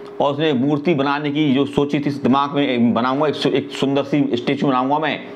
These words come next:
तो उसने स्टार्ट किया। जैसे उन्हें, उसने छेनी रखी और छेनी पे हथौड़ी मारी, तो एक, मतलब, चोट, हथौड़ी मीन्स चोट,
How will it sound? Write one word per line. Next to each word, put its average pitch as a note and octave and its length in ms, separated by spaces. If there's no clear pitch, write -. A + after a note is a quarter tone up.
तो C#3 80
उसने D3 340
स्टार्ट D3+ 300
किया। G2+ 380
जैसे C3 180
उन्हें, E3+ 280
उसने D#3 340
छेनी C#3 280
रखी G3+ 500
और B2 60
छेनी C#3+ 220
पे E3 80
हथौड़ी C#3+ 340
मारी, D3 300
तो F#3 140
एक, F3+ 300
मतलब, D3+ 320
चोट, G#3+ 380
हथौड़ी F3+ 220
मीन्स G#3+ 300
चोट, F#3+ 240